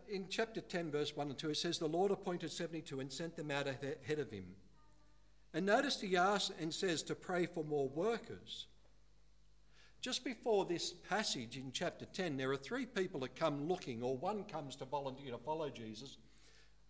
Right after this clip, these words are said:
or two vo-, volunteer, and one is asked to follow Jesus. Now, that comes before this passage because Jesus wants followers to follow him where? To follow him into the mission.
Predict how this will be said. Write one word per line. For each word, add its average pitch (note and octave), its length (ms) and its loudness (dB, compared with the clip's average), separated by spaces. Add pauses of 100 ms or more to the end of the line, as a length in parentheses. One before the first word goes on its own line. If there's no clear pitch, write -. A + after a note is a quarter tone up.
(140)
or B2 140 0
two D#3 400 0
vo-, C#3 220 -6
volunteer, A#2+ 640 -2 (580)
and C3 180 0
one D3 340 2
is C3 180 -2
asked D3+ 300 4
to D3 60 -2
follow A2+ 320 -2
Jesus. G2 680 -10 (1500)
Now, F#3+ 240 2 (120)
that C4 240 2
comes F#3+ 280 2
before E3+ 340 4
this D3 180 2
passage E3 540 0
because D#3 340 -2
Jesus F#3 460 0
wants C#3 240 0
followers B2 520 -2
to C3+ 140 -8
follow F3 300 -2
him C3+ 300 -6 (100)
where? D#3 360 -2 (420)
To - 80 -2
follow G3 300 0
him D#3 520 -4 (420)
into F3 440 0
the C#3+ 120 0
mission. E3 400 0